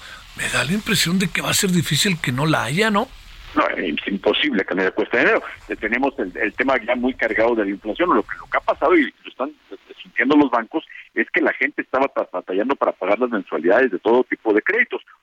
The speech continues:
Speaker 2: Otro indicador de que la cuesta de enero es un hecho es que el segmento de crédito que más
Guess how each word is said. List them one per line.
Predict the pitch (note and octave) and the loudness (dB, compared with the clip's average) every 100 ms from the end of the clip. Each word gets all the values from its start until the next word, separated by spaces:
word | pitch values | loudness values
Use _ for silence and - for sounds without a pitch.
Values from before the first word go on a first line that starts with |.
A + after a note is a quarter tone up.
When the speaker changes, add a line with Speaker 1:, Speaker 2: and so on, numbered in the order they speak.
| _ | _
Speaker 2:
Otro | - D#3+ - D3 | -2 -2 2 0
indicador | A#2+ A2+ - G#2+ C3+ | 0 -6 0 2 2
de | B2+ | 0
que | E2+ | -2
la | E2+ | -8
cuesta | - C#3 - | 0 0 2
de | A2 | -2
enero | G2+ A#2 | 2 -2
es | - | -2
un | D#3+ D3 | -2 -2
hecho | - D3+ - - - | -2 -8 -8 -16 -4
es | C3 | -2
que | - C3+ - | -2 -6 -4
el | A2 - | -6 -4
segmento | G#2+ A#2+ D#3+ F#3 F#3 | -4 0 -2 0 -2
de | G#2+ | -2
crédito | - C3 B2 - - | 0 0 0 -2 -4
que | - | -2
más | B2 | -2